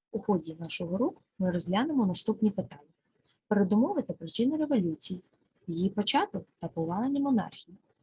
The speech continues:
як було встановлено республіку, що таке якобінська диктатура та термідоріанський режим. Десятого травня тисяча сімсот сімдесят четвертого року на престол зійшов дев'ятнадцятилітній Людовік шістнадцятий.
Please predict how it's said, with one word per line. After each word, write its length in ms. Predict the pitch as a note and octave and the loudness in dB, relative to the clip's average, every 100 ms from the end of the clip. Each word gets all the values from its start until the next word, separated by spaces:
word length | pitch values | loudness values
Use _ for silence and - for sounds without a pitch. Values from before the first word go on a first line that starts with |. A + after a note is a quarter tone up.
| _ - | _ -2
як 140 | G#3 F3+ | 0 2
було 160 | F3+ | 2
встановлено 580 | F3 - G3 F3+ F3 F3 | 0 0 2 2 2 0
республіку, 680 | E3+ - A#3+ C#4+ A#3 - F#3+ _ _ _ _ | -2 -2 2 4 4 0 -12 _ _ _ _
що 160 | - F4 | -6 -4
таке 220 | D#4 - | -2 -2
якобінська 640 | E3+ E3 F3+ F3 E3+ - D#3+ | -2 -2 -2 -2 -4 -6 -12
диктатура 600 | D#3 - - A3+ D#4 F4+ _ _ _ | -12 -18 -4 0 2 0 _ _ _
та 200 | - A#3 - _ | 0 0 0 _
термідоріанський 920 | F#3+ E3+ D#3+ E3 E3 F#3+ G3+ - F#3 _ _ - | -2 0 0 2 2 0 -4 -8 -12 _ _ -4
режим. 340 | F3+ E3 - _ _ _ _ _ _ _ _ _ _ _ _ _ _ | 0 0 -2 _ _ _ _ _ _ _ _ _ _ _ _ _ _
Десятого 440 | F#3+ F#3 E4+ G4+ F4+ | -4 0 0 2 0
травня 420 | - F3+ F3 G#3 - _ _ | 2 0 0 -2 -4 _ _
тисяча 360 | - A#3 G3+ F#3+ | 0 2 2 0
сімсот 440 | - F#3 - F#3 | 0 -2 -2 -4
сімдесят 400 | - F3 E3+ F3+ | -2 -4 -2 -2
четвертого 440 | - - E3+ - A3 | -4 -6 -10 -2 0
року 280 | G4+ - F4+ _ _ - | 2 0 -4 _ _ -2
на 120 | G3+ | 0
престол 480 | G3 F3 - C4 E4+ | 0 -8 0 2 4
зійшов 420 | D4+ C#4 C4+ C4 - - | 4 4 4 0 -4 -2
дев'ятнадцятилітній 1120 | F#3 C4 C#4+ G3+ F3+ - - G3 E4 E4+ F4 _ G4 | 4 4 4 2 2 -4 0 2 2 0 -8 _ -2
Людовік 400 | F4+ D#4+ C#4 - | 4 4 4 0
шістнадцятий. 640 | G#3 - - - - | -2 -4 -10 -12 -14